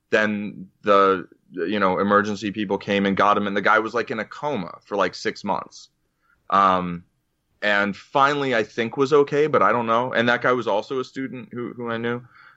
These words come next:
Um, and so, you know, everybody kinda, like, wanted to get him, you know? So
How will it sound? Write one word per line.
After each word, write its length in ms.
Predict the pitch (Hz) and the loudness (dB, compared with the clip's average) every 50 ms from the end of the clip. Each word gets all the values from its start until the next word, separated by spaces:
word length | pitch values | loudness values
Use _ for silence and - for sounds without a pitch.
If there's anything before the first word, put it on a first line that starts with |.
| _ | _
Um, 480 | - 104 107 104 104 101 98 92 87 - _ _ _ _ _ _ _ _ _ _ _ _ _ _ _ - | 2 4 6 6 6 4 4 2 -2 -4 _ _ _ _ _ _ _ _ _ _ _ _ _ _ _ -4
and 160 | 135 139 143 | -2 -2 0
so, 420 | - - 180 170 165 165 143 - - | 2 4 6 6 6 6 4 2 0
you 120 | - 202 | 2 4
know, 320 | 190 135 123 127 131 127 - _ _ _ _ _ _ - | 6 6 6 4 2 0 -4 _ _ _ _ _ _ 0
everybody 360 | 147 165 185 196 175 185 160 151 | 0 0 0 0 -2 -2 -4 -4
kinda, 220 | - 156 139 135 | -6 -6 -6 -4
like, 140 | 123 117 - | -4 -4 -2
wanted 180 | 123 120 110 | -2 -2 -2
to 120 | 98 90 82 | -4 -6 -6
get 220 | - 98 92 90 | -4 -4 -4 -4
him, 200 | 87 - - _ _ _ _ | -4 -8 -16 _ _ _ _
you 120 | - 95 92 | -6 -4 -2
know? 280 | 87 87 87 92 87 _ | -2 -2 -4 -6 -8 _
So 580 | - - - - 127 120 113 113 113 104 - | -20 -16 -4 2 4 4 6 6 4 2 0